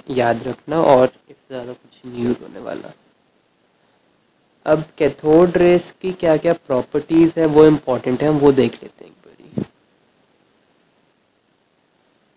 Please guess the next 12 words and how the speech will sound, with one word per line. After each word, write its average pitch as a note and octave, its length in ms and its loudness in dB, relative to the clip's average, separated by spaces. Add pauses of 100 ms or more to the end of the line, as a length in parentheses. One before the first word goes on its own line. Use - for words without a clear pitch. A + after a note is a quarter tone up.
(600)
पहली D#3 320 4
प्रॉपर्टी F3 640 -2
है E3 380 -2
कि - 180 -20 (120)
कैथोड E3 640 2
रेज F3 520 6
इनविजिबल D#3+ 840 6 (100)
बीम D#3+ 300 8
होती C#3 400 2
है C#3 120 6
इलेक्ट्रॉन्स C3+ 720 0
की, F3+ 280 -2